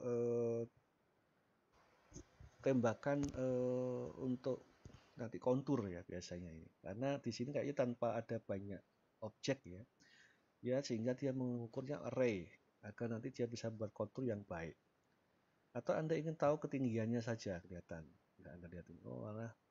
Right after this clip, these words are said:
lebih tinggi yang sebelah sana dan sebagainya. Atau ada kesalahan, ada titik yang numpuk, ada yang titik yang kosong. Nah, contoh ini kosong. Oh, ini sebelah ini masih kosong, atau kurang.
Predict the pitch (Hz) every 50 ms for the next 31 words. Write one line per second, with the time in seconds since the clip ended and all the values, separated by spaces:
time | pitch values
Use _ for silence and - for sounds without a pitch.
0 | - 107 - 107 98 - 95 101 104 113 117 110 101 - - 113 98 92 - -
1 | - 95 95 107 107 - 92 87 - - - 80 - - 85 82 82 80 78 -
2 | _ _ _ _ _ _ _ _ _ _ _ _ _ - - - 120 117 - 110
3 | - 110 - 113 107 113 113 117 117 123 131 - - 107 101 117 120 - - -
4 | 107 110 117 127 127 123 127 - 135 - - 107 - 117 107 104 110 120 - 107
5 | 107 113 107 104 - - 117 113 - - 120 107 110 117 120 143 147 160 151 165
6 | 160 - 151 143 - 151 120 120 131 151 160 - 165 165 170 160 - - 110 104
7 | 113 131 156 170 156 - 170 170 151 151 - - 156 131 120 113 - - 131 131
8 | - 135 131 131